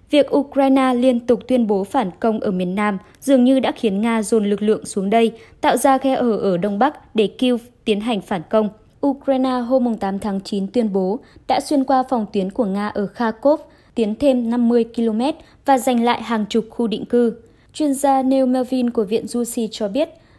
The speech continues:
đây là một cuộc tấn công thực sự khiến các lực lượng Nga bất ngờ. Nó có thể mang lại tác động mạnh mẽ nếu Ukraine có thể đẩy mạnh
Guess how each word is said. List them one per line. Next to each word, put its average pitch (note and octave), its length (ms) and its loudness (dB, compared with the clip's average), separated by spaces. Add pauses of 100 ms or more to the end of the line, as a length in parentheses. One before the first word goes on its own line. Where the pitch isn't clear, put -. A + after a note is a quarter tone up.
đây D#4 180 4
là C#4+ 120 2
một A3+ 200 0
cuộc A3 240 -2
tấn G#3+ 180 0
công C4+ 240 2
thực A#3 160 -4
sự - 360 -4
khiến G3 220 -2
các D4+ 240 -4
lực A#3 200 -2
lượng A3 260 -2
Nga G#3 200 -4
bất C#4 160 -4
ngờ. G#3+ 260 2 (400)
Nó B3+ 140 4
có C#4 140 0
thể C#4+ 240 0
mang B3 240 -2
lại B3+ 180 0 (100)
tác E4 180 -4
động B3+ 200 -2
mạnh A3+ 300 -2
mẽ A#3 200 0 (300)
nếu A3 180 2
Ukraine A#3+ 680 0
có G3 120 0
thể G#3+ 220 -2
đẩy F3+ 200 -2
mạnh F#3 200 -4